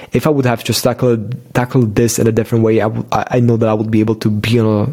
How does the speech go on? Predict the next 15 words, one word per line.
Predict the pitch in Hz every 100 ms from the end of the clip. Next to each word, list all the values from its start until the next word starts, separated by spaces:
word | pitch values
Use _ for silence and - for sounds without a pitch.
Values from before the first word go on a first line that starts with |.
| -
be, | - 123 120
be | 123 123
much | 113 107
better | 110 110
in | 104
terms | 117 107
of, | 104
for | - 113
example, | 104 107 107
my | 104
language | 110 110 107
skills | - 113 107
and | 107
everything | 107 104 110
else. | 110 -